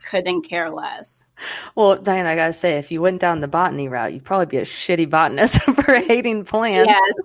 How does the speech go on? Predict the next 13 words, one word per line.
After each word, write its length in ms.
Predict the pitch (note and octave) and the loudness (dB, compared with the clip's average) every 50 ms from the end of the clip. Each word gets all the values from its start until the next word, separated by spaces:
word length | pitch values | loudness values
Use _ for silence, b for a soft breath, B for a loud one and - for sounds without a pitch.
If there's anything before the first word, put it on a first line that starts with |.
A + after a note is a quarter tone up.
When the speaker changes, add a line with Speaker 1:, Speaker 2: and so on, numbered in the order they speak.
| - | -4
Speaker 1:
I 180 | - G#3 G3+ G#3 | 0 0 2 2
would 220 | G#3+ A3 G#3 G3+ | 0 0 -2 -4
be 380 | - G3+ G3+ G3 F#3+ F#3+ - F#3 | -4 -4 -4 -4 -4 -6 -8 -10
terrible. 800 | - - F#3+ F3+ F3+ F3+ F3+ E3+ D#3+ E3+ E3 E3 E3 E3+ A3 C4 - - - _ _ _ - | -10 -8 -6 -4 -2 -2 -2 -4 -6 -8 -8 -8 -8 -8 -10 -10 -12 -16 -20 _ _ _ 0
Speaker 2:
That 180 | A3+ A#3+ A3 | 2 2 4
is 80 | G3+ F3 | 2 2
Speaker 1:
Yeah. 140 | D#3+ D#3 D#3 - | 0 -2 -2 2
Speaker 2:
too, 360 | G#3 G3+ G3+ G3 G3 G3+ F#3 - - - | 4 6 6 6 6 4 2 -2 -6 -10
too 240 | - - F3 F3 | -6 -4 -4 -4
funny. 540 | E3+ - D#3 D3 C3+ C#3 D#3+ D3+ F3 F#3+ F#3+ - _ _ _ _ _ _ _ - | -2 -2 -2 -2 -2 -2 -4 -4 -6 -6 -8 -12 _ _ _ _ _ _ _ -6
Speaker 1:
Yeah, 380 | C4+ A#3 B3+ C4 A#3+ A3+ G#3+ G#3+ | -4 -2 0 2 2 2 2 2
I'm, 120 | A#3 B3+ | 0 -2
like, 260 | C4+ C4+ C4+ B3 G#3+ | -2 -2 -4 -4 -6